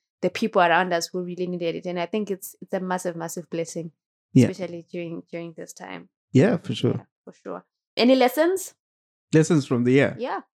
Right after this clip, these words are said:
Speaker 2: I think there'll be a theme here for me <laughs> because everything's ki-, kinda linked
Speaker 1: Linked.
Speaker 2: to
Speaker 1: Okay.
Speaker 2: what was the greatest challenge for me in the year.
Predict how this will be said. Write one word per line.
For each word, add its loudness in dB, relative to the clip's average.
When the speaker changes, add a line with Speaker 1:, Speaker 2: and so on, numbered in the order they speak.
Speaker 2:
I 0
think 4
there'll 8
be 4
a 2
theme 2
here 2
for -4
me -2
<laughs> 2
because 4
everything's 2
ki-, 0
kinda 2
linked 0
Speaker 1:
Linked. -14
Speaker 2:
to -2
Speaker 1:
Okay. -14
Speaker 2:
what 2
was 2
the -2
greatest 2
challenge 0
for 0
me 2
in 0
the -2
year. 0